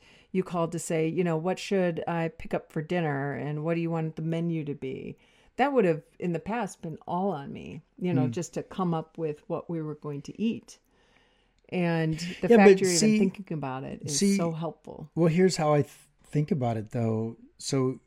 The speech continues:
Speaker 2: I can tie this back to Nancy's question.
Speaker 1: Mm-hmm.
Speaker 2: You do most of the cooking. Like, I don't cook that much. Every once in a
Speaker 1: Mm-hmm.
Speaker 2: while I'll cook. I'm not as good. I'm not nearly as creative as you are.
Speaker 1: Mm-hmm.
Speaker 2: You'll say, "Let me grab these things from the fridge." And next thing you know, it's this amazing meal. Mine would just be slop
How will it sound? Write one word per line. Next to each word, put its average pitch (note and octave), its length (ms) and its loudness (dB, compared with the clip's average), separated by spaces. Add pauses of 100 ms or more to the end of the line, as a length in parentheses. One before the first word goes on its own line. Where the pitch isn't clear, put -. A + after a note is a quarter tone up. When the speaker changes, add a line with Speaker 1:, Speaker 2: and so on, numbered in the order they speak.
(180)
Speaker 2:
I C3+ 80 0
can C#3 160 -2
tie C3+ 200 -2
this B2 120 -2
back C3 240 -6
to B2 60 -2
Nancy's A#2+ 400 0
question. B2+ 640 -8
Speaker 1:
Mm-hmm. F3+ 320 2 (180)
Speaker 2:
You B2+ 220 4
do F3 160 6
most A#2 300 2
of A2 60 -6
the G2+ 60 -4
cooking. C#3+ 560 -8 (200)
Like, A#2 140 -8
I A2 120 0
don't B2+ 220 2
cook - 200 -10
that G#2 180 -6
much. G#2+ 240 -6
Every C#3 120 4
once C#3 220 6
in B2+ 80 2
a - 20 2
Speaker 1:
Mm-hmm. G#2+ 80 -2
Speaker 2:
while G#2 280 -2
I'll C3+ 100 0
cook. - 320 -4
I'm C3+ 100 4
not C3+ 160 6
as A2 120 0
good. B2 360 0
I'm C3+ 320 4
not D3 220 4
nearly D3 380 8
as A#2 100 4
creative A2 480 0
as G2+ 160 -4
you G#2 160 -4
are. G#2+ 160 -14
Speaker 1:
Mm-hmm. E3 360 -2 (120)
Speaker 2:
You'll A#2+ 200 4
say, A#2+ 360 2
"Let C3 100 2
me D#3 80 4
grab C#3+ 220 4
these C3 160 0
things B2 200 0
from B2+ 80 0
the A2 60 0
fridge." B2 300 -2
And A2 80 0
next A#2 160 0
thing B2+ 80 0
you A#2 80 4
know, A2+ 40 4
it's G#2+ 100 -4
this A2+ 100 -6
amazing A2+ 480 2
meal. A2 380 2
Mine A#2+ 580 4
would A#2 160 0
just A2+ 220 -4
be A2 220 -2
slop A2 640 -4